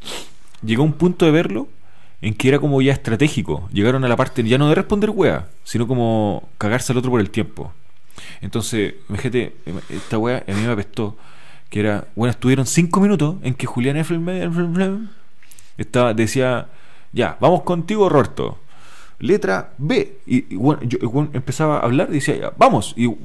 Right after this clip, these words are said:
el, el loco decía, "Pasa palabra", porque no quería perder segundos, po, weón. ¿Cachai? Entonces, estuvieron así mucho rato. Y ni siquiera una wea como que, "Ya, vamos contigo, Roberto.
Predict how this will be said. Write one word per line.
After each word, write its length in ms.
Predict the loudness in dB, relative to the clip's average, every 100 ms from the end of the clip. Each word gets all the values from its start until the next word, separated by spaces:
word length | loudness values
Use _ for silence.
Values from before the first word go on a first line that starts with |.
| -6 -4
el, 120 | -4
el 220 | -2 0 2
loco 180 | 2
decía, 180 | 2 2
"Pasa 140 | 2 4
palabra", 300 | 4 0 -6 -6
porque 180 | 0 4
no 60 | 6
quería 160 | 8
perder 180 | 6 4
segundos, 420 | 4 4 4 0
po, 140 | -4 -6
weón. 300 | -6 -6 -8 -10 -12 -10 -6
¿Cachai? 320 | -2 -2 -2 -10 -12 -12 -12 -12 -12 -10
Entonces, 260 | -4 0
estuvieron 300 | 2 6 4
así 140 | 4 2
mucho 180 | 2 2
rato. 280 | 0 -4 -8 -2
Y 100 | 0
ni 80 |
siquiera 240 | 2 4 4
una 140 | 4
wea 140 | 0 0
como 180 | 0
que, 100 | 0
"Ya, 140 | 0 2
vamos 200 | 0 0
contigo, 280 | 0 4 6
Roberto. 420 | 6 2 -2